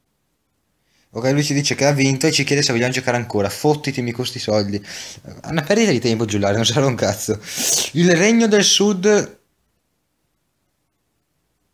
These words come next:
Cioè, declinare significa fare una guerra. Vaffanculo, andiamo in guerra. Non ho ancora capito che significa quella cosa qui.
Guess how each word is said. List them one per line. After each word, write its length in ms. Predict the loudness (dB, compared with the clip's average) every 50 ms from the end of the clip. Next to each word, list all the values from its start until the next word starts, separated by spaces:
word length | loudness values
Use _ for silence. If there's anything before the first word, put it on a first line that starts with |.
| _ _ _ _ _ _ _ _ _ _ _ _ _ _ _ _ _ _ _ _ _ _ _ _ _ _ _ _ _ _ _
Cioè, 160 | 0 0 2
declinare 500 | 4 4 2 2 2 4 4 4 4 4
significa 460 | 2 2 2 0 0 0 0 -2 -2 0
fare 200 | 2 2 2 2
una 140 | 2 0
guerra. 420 | 2 2 2 2 2 2 2 0 0
Vaffanculo, 600 | 0 -2 -2 -2 -4 -6 -4 -4 -4 -2 -2 -2
andiamo 260 | -2 -2 -2 -2 -2
in 80 | -2 0
guerra. 420 | 0 0 0 0 -2 -4 -8 -8 -12 _ _ _ _ _ _ _ _ _ _ -6
Non 200 | -2 0 2 2
ho 40 |
ancora 240 | 2 2 2 2 2
capito 320 | 2 2 0 0 0 0 0
che 120 | 0 0
significa 460 | 0 0 0 0 0 0 -2 -2 -2
quella 160 | 0 -2 -2
cosa 220 | -2 -4 -6 -6 -4
qui. 220 | -2 -2 -4 -4